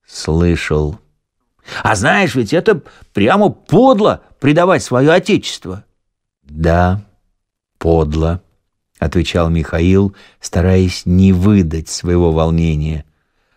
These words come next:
«Знаешь, батюшка, — заговорил Николай, — я нахожу, что этот негодяй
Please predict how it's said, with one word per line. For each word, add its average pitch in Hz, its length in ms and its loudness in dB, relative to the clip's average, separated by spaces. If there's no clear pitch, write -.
«Знаешь, 226 320 2
батюшка, — 110 540 -4
заговорил 92 480 0
Николай, — 87 500 -2
я 196 220 2
нахожу, 262 480 0
что - 260 2
этот 226 380 2
негодяй 160 1000 0